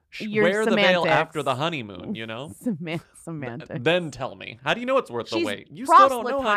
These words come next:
Speaker 2: proselytizing. She's not confirming. <laughs>
Speaker 1: She is proselytizing.
Speaker 2: That day, Grant proposed, literally changed our lives, she shared during the couple's first joint interview on Amazon Live. I'd argue if their first joint interview is on an Amazon Live,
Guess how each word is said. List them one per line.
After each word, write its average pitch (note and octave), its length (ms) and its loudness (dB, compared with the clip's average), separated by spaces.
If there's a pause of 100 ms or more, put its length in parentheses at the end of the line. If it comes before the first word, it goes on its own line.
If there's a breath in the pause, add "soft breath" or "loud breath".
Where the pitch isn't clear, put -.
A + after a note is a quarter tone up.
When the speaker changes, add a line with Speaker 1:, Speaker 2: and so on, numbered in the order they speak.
(140)
Speaker 2:
proselytizing. D#3+ 340 -8
She's C#4 260 -10
not C#4 260 -2
confirming. B3 800 -10 (180)
<laughs> - 200 -20
Speaker 1:
She - 260 -4
is C#3+ 220 -2
proselytizing. A2 800 -6 (540)
Speaker 2:
That C4 300 -2
day, A#3+ 280 0
Grant A3 340 -2
proposed, G3 480 0
literally B3 240 -6
changed A#3 280 -6
our G3+ 120 -2
lives, F#3+ 320 0
she F3+ 80 -14
shared E3+ 260 -10
during E3+ 180 -8
the E3 80 -10
couple's - 400 -14
first A3 300 -10
joint G3+ 240 -8
interview E3 400 -8
on D#3 140 -8
Amazon D#3 500 -6
Live. C#3 320 -6
I'd G#3+ 160 4
argue A#3+ 400 0
if G3+ 140 -8
their E3+ 140 -4
first G3+ 360 -10
joint G#3+ 220 -10
interview E3+ 360 -10
is D#3+ 240 -10
on D#3+ 220 -4
an D3 140 -6 (100)
Amazon E3 640 -6
Live, D#3 580 -4